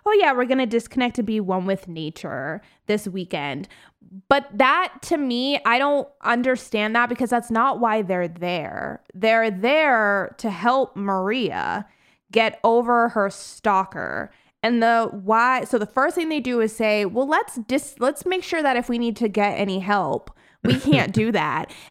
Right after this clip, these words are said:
Speaker 1: And then Maria proceeds to tell all of her friends what happened to her. And I just find it so bizarre that none of her very, very close friends, A, knew she had a stalker,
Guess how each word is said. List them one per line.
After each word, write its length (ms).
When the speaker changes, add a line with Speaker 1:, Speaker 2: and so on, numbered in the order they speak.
Speaker 1:
And 220
then 460
Maria 540
proceeds 560
to 100
tell 420
all 300
of 100
her 140
friends 460
what 140
happened 500
to 100
her. 380
And 140
I 120
just 240
find 200
it 140
so 340
bizarre 600
that 240
none 400
of 180
her 340
very, 500
very 360
close 420
friends, 720
A, 600
knew 340
she 200
had 200
a 60
stalker, 800